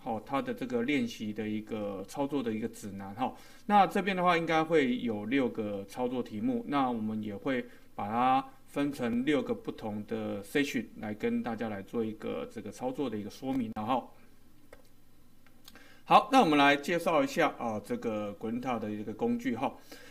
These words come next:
那它的工具这边哈，我们可以把它分成三个主要的一个大项，一个是浏览器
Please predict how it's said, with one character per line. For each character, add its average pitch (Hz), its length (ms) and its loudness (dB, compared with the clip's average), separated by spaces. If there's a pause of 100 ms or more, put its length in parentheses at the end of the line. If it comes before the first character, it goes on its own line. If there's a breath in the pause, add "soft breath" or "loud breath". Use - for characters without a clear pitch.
那 285 340 10
它 247 160 8
的 240 60 10
工 247 200 8
具 233 120 6
这 214 120 4
边 208 180 4
哈， 190 100 4
我 165 120 4
们 247 120 4
可 143 140 -2
以 143 100 4
把 127 540 4
它 139 60 0
分 147 280 -2
成 120 200 0
三 143 320 0
个 120 220 -2 (200)
主 101 180 -8
要 127 220 2
的 110 140 -4
一 104 80 -4
个 107 100 -6
大 113 240 -4
项， 117 240 -6
一 175 80 -6
个 165 100 4
是 143 200 -2
浏 120 180 2
览 104 220 -2
器 - 360 0